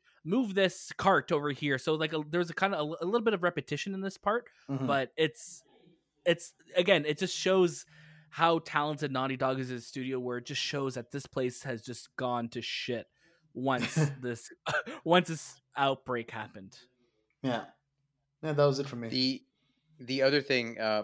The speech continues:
Speaker 3: with the hotel, 'cause it, again, it's a really long sequence and it's really important.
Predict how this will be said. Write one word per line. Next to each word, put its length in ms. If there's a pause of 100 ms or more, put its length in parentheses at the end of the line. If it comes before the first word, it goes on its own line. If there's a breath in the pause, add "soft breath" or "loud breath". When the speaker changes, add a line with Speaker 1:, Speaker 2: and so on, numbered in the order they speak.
Speaker 3:
with 140
the 80
hotel, 420
'cause 220
it, 240
again, 300
it's 160
a 40
really 200
long 200
sequence 360
and 80
it's 100
really 160
important. 500